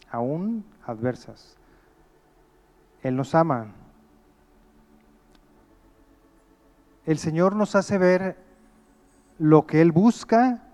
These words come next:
lo que Él quiere que nosotros hagamos, y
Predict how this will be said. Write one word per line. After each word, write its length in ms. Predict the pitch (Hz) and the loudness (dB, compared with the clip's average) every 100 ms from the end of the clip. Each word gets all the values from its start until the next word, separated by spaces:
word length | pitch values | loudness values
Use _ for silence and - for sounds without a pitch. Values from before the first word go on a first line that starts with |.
| _ _ _ _ _ | _ _ _ _ _
lo 280 | 131 143 135 | -2 0 0
que 200 | 143 151 | 0 0
Él 180 | 196 - | 0 -6
quiere 420 | - 185 208 233 | -2 2 2 0
que 160 | 190 | -2
nosotros 560 | 160 143 160 151 165 160 | -2 0 0 0 -2 -2
hagamos, 720 | 143 139 143 180 - - - _ _ _ _ _ _ _ _ _ _ _ _ _ _ | 0 0 0 -2 -6 -16 -20 _ _ _ _ _ _ _ _ _ _ _ _ _ _
y 800 | 139 139 135 131 131 127 131 | -6 -4 -4 -4 -4 -4 -6